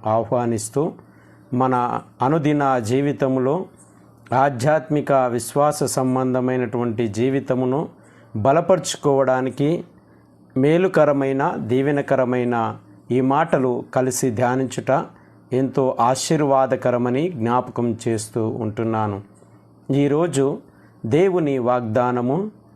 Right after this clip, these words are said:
సమూయేలు మొదటి గ్రంథము పదునెనిమిదవ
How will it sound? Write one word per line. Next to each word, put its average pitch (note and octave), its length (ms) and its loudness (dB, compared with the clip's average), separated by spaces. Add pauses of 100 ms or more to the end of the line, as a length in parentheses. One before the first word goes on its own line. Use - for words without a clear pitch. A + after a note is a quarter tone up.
(420)
సమూయేలు D#3 800 2 (120)
మొదటి C3 520 0
గ్రంథము B2 520 0 (1040)
పదునెనిమిదవ D3 880 2